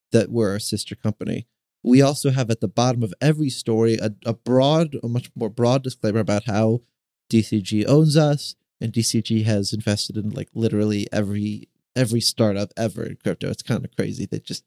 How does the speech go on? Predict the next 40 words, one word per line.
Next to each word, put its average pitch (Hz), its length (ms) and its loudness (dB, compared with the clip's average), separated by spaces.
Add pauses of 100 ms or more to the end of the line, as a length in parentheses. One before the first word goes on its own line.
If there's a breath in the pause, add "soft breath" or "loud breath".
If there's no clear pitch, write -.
they 120 160 -8
just 117 240 -2
spew 120 320 0
money 101 260 -2
at 95 60 0
everything. 104 480 -4 (400)
So 151 300 2 (120)
for, 165 260 2
for 156 200 0
more 165 160 4
general 135 300 2
stuff, 117 260 -2
we 120 100 -2
have 104 180 -2
that 107 120 0
disclosure. 113 560 -4 (460)
But, 202 120 2 (120)
but 156 220 6 (100)
we 165 240 2
know 156 240 0
it, 175 180 -4 (440)
the 139 80 4
public 160 460 0
knows 117 260 2
it, 127 220 -4
and 131 420 -2 (260)
most 151 320 4
importantly, 127 640 -2 (480)
I 139 220 6
as 127 160 2
a 123 40 0
journalist 120 400 0
do 127 80 0
not 117 220 0
feel 110 400 0
like 101 400 -2 (840)
I'm 120 320 0
at 120 180 2
all 113 300 4
influenced 113 720 -4